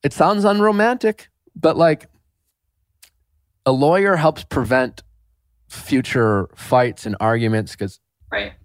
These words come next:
Speaker 1: you know, if that's something you guys do. Because, like, what, like, engagement gives you no financial security.
Speaker 2: Correct.
Speaker 1: And if you guys eloped and got married, that would be s-, crazy.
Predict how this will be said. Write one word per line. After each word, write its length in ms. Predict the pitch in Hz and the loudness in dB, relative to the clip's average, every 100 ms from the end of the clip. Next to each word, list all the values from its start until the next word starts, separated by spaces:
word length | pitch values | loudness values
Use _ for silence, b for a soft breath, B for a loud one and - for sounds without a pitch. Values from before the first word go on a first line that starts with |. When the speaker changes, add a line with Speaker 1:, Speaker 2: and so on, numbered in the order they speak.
| _ | _
Speaker 1:
you 120 | 120 | -4
know, 260 | 104 104 101 | 0 -2 -2
if 120 | 139 | 0
that's 180 | 160 170 | 2 2
something 220 | 185 165 | 0 0
you 80 | 160 | 2
guys 240 | 156 147 | 2 2
do. 400 | 127 196 135 87 - _ _ _ _ _ _ _ | 0 0 0 -6 -12 _ _ _ _ _ _ _
Because, 360 | - 143 170 147 | -10 0 0 2
like, 320 | 151 117 - - - _ b b b b b b b | 0 -2 -10 -20 -20 _ b b b b b b b
what, 200 | 160 190 | -2 -2
like, 120 | 131 | -2
engagement 760 | 117 104 127 120 165 202 180 165 _ | -2 -2 -2 0 0 2 0 -2 _
gives 200 | 120 120 | -2 0
you 100 | 113 | 2
no 360 | 107 110 123 127 | 2 2 2 0
financial 420 | 123 107 90 - | -2 -2 -4 -8
security. 480 | 87 82 65 69 98 b b b b b _ _ _ | -12 -10 -8 -6 -8 b b b b b _ _ _
Speaker 2:
Correct. 480 | - 220 214 - _ _ _ _ | -6 -4 -4 -8 _ _ _ _
Speaker 1:
And 360 | - 101 104 104 | -2 2 2 0
if 120 | 104 | -2
you 60 | 113 | 0
guys 160 | 120 | 0
eloped 440 | 110 104 120 139 - | 2 2 2 0 -2
and 100 | 107 | 0
got 220 | 110 104 | 0 0
married, 400 | 127 120 92 85 | 0 0 0 -2
that 180 | 120 139 | -2 -2
would 120 | 95 | -4
be 80 | 85 | -10
s-, 840 | - - - - - - - - _ _ _ _ _ | -14 -18 -18 -18 -18 -20 -20 -20 _ _ _ _ _
crazy. 680 | - - - 104 82 98 | -18 -12 -2 -2 -2 -10